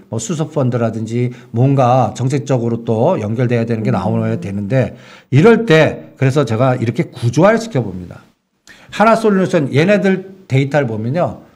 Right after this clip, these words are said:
Speaker 1: 다 일월 이십칠, 이십팔 다 저점이에요.
Speaker 2: 음.
Speaker 1: 엔솔 상장이
Speaker 2: 상장. 그날이 진짜 대한민국 증시에서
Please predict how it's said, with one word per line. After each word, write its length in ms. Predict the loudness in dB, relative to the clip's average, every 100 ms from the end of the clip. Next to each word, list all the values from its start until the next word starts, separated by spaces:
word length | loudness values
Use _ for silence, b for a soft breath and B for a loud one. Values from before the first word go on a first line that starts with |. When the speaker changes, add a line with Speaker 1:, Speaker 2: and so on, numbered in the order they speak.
| b b -8
Speaker 1:
다 420 | 2 4 2 0
일월 400 | 4 6 6 4
이십칠, 400 | 0 -2 -4 -2
이십팔 360 | -2 -2 -2 -2
다 100 | -2
저점이에요. 440 | -4 -6 -10 -14 -20 _
Speaker 2:
음. 360 | -4 0 0 0 -4 B B B _ _ _ _ -2
Speaker 1:
엔솔 560 | 2 4 4 4 2 2
상장이 500 | 2 2 4 4 4
Speaker 2:
상장. 360 | 4 2 -2 -12 B B B
그날이 380 | 0 2 2 -2
진짜 640 | -6 -2 -2 0 -2 -6 -10
대한민국 580 | -6 -6 -6 -8 -8 -8 -12 -20 B B B B B
증시에서 1000 | -2 0 0 0 0 0 0 -2 -4 -6